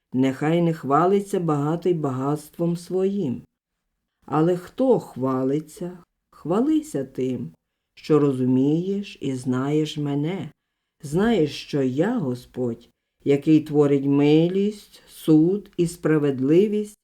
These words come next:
на землі, бо тільки це до вподоби мені, говорить Господь.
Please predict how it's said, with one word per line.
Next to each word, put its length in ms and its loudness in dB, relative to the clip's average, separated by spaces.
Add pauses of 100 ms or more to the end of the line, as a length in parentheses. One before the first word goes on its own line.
(400)
на 180 2
землі, 540 2 (760)
бо 200 6
тільки 540 2
це 520 0
до 160 2
вподоби 560 0
мені, 400 -2 (640)
говорить 640 -6
Господь. 640 -12